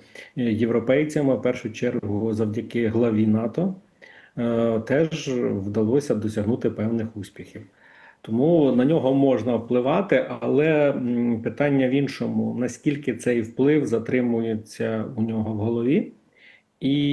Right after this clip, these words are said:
як, е, швидко він може в цей період ухвалити рішення.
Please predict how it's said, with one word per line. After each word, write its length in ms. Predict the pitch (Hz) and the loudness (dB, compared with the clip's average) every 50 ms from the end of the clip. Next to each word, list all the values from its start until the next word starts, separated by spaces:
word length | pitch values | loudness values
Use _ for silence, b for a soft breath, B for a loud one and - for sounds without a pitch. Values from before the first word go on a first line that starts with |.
| 139 135 131 127 127 123 120 110 104 107 107 | 2 2 2 2 2 0 0 -2 -6 -8 -4
як, 460 | - 135 147 147 147 - - - - | 0 0 0 0 -2 -4 -10 -6 -4
е, 320 | 123 120 117 117 113 113 117 | 0 0 2 2 2 0 -2
швидко 880 | - - 120 139 160 160 - - - - 127 123 117 117 110 113 117 - - | -2 0 0 0 0 0 -2 -6 0 2 2 4 4 2 0 -2 -6 -6 -6
він 360 | 113 117 107 117 127 127 123 | -4 -4 -2 0 0 2 2
може 260 | 123 131 135 123 123 | 2 2 2 2 0
в 60 | 110 | -2
цей 180 | 107 - 120 117 | -2 -2 -2 -2
період 400 | 107 - 113 123 131 127 110 104 | -2 -2 0 0 2 0 0 -2
ухвалити 480 | 107 110 - 117 120 117 110 113 - 110 | -4 -4 -2 -2 0 0 -2 -2 -4 -6
рішення. 420 | 110 101 101 - 107 107 120 - | -6 -6 -8 -10 -12 -12 -14 -16